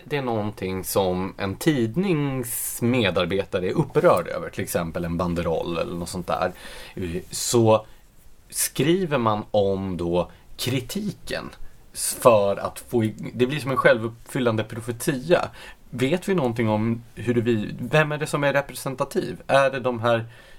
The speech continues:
eh, som har gjort banderollen? Eller är det Nathalie som har blivit kränkt? Man får ju ingen känsla för proportionerna här. Tycker de flesta att det här är okej? Eller är de flesta jätteupprörda?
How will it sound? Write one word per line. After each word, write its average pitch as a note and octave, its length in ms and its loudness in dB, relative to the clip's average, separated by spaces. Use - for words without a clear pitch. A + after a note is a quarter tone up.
eh, G#2 560 -2
som A2+ 180 0
har A2 100 2
gjort A#2+ 300 0
banderollen? A#2+ 720 2
Eller G2+ 380 2
är G2 280 2
det G2+ 100 -8
Nathalie A2+ 520 -2
som G2 160 -6
har F#2 80 -2
blivit F#2 280 -6
kränkt? - 600 -8
Man C#3 260 4
får D#3+ 220 2
ju F3 120 4
ingen C#3+ 560 -2
känsla A#2+ 420 0
för F#2+ 240 2
proportionerna A2+ 720 -2
här. - 260 -6
Tycker E3+ 320 2
de C#3+ 200 -2
flesta C#3 340 2
att C3+ 100 2
det B2+ 80 0
här A#2+ 140 2
är A#2+ 60 0
okej? B2 440 -2
Eller A2+ 160 4
är A2+ 200 4
de A2 160 -2
flesta - 440 -4
jätteupprörda? G#2+ 1400 0